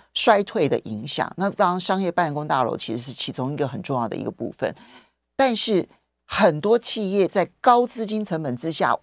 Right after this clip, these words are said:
无法持续，这件事情所带来的经济冲击，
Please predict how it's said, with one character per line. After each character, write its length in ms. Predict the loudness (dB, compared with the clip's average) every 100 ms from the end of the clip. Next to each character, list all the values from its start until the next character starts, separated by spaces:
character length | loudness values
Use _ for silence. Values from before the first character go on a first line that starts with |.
| -2
无 280 | 0 2
法 260 | 2 2 2
持 380 | 0 -6 -4 -4
续， 320 | -4 -2 -4 -8 _
这 160 | 4
件 220 | 6 4 -2
事 160 | -2
情 180 | -4 -6
所 220 | -4 -4
带 220 | 0 2
来 160 | 2 0
的 160 | -2 -4
经 260 | -2 -2
济 180 | -2 -6
冲 300 | -6 -6 -6
击， 320 | -8 -10 -12